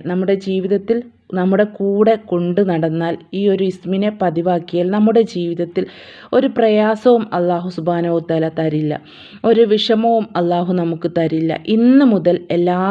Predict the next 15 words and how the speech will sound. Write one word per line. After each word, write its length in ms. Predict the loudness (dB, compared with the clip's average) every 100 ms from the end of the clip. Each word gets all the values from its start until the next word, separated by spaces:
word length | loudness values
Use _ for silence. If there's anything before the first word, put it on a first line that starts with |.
| 2
ദിവസവും 520 | 2 0 -2 -2 -4 -4
ഈ 100 | 0 4
ഒരു 200 | 4 2
ദിക്ർ 360 | -4 -4 -2 -2
നിങ്ങൾ 320 | -4 -4 -6 -8 -16 -20 -20 -14 -2
ജീവിതത്തിൽ 580 | 0 2 2 2 0 -2
പതിവാക്കിക്കോളി. 920 | -2 0 2 0 0 -10 -4 -4 -4 -10 -20 -20 -20 _ -2
കടം 300 | 2 4 2
കൊണ്ട് 280 | 2 0 -2 -4 -4
ബുദ്ധിമുട്ട് 680 | -4 -2 2 0 0 -2 -4 -4 -4
അനുഭവിക്കുന്നവർ, 920 | 0 0 0 -2 -2 -4 -2 -2 -2 -4 0
വീടില്ലാത്തവർ, 960 | 2 4 6 4 2 -2 -4 -2 -2 -2
അതുപോലെ 400 | -2 0 2 2 2
തന്നെ 300 | 0 -2 -4
മക്കളില്ലാത്തവർ, 1000 | -6 -6 2 4 4 2 0 -2 -2